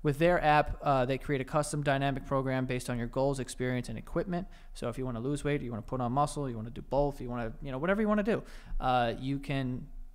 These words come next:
you know, plug all that information in, and it'll kick back, uh, something for it. Their algorithm uses, uh, data and analytics to build your best workout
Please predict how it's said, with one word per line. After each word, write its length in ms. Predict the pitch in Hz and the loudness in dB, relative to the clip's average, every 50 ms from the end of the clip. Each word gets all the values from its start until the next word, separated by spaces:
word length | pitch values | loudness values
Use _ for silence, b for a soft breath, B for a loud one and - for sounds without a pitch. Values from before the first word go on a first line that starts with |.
| - - | -12 -8
you 80 | - 127 | -4 -4
know, 80 | 117 | -4
plug 320 | 110 - - - 139 139 143 | -4 -6 -4 0 0 2 2
all 100 | 139 135 | 2 2
that 100 | 135 135 | 2 -2
information 500 | 135 131 - 139 135 131 127 - - 135 | -2 -4 -4 -4 -4 -4 -4 -4 -4 -2
in, 240 | 156 180 185 180 185 - - | -2 -2 -2 -4 -6 -10 -8
and 140 | - 139 131 | -6 -4 -2
it'll 160 | 127 127 123 | 0 0 -2
kick 240 | 123 - - 127 - | -2 -4 -6 -6 -4
back, 340 | - 127 123 120 117 - b b b b b b b - - - | -2 0 0 0 -2 -4 b b b b b b b -16 -10 -4
uh, 340 | - 127 123 117 113 113 113 - - | -2 0 0 0 0 -2 -4 -8 -8
something 280 | - - 131 123 123 117 | -8 -6 -6 -4 -6 -8
for 180 | - - 104 | -6 -6 -8
it. 140 | 95 - - | -6 -6 -6
Their 260 | - 123 123 123 120 | -2 0 0 0 0
algorithm 460 | 98 127 131 139 147 143 139 143 135 | 2 2 2 2 2 0 -2 0 -2
uses, 320 | 131 135 127 131 127 120 127 - | -2 -2 -2 -2 -4 -6 -6 -2
uh, 200 | - 131 120 120 | 0 0 0 2
data 240 | 123 135 131 139 143 | 2 2 2 4 4
and 140 | 131 127 127 | 4 4 2
analytics 420 | 127 123 127 156 185 190 175 - | 2 2 2 2 0 0 -2 -4
to 80 | - 147 | -6 -4
build 180 | 127 135 127 123 | -2 0 0 0
your 100 | 120 123 | 0 0
best 240 | 135 123 123 - | 0 -2 -2 -2
workout 500 | - 123 123 127 - 123 120 120 117 B | -2 -2 -2 0 0 2 2 2 2 B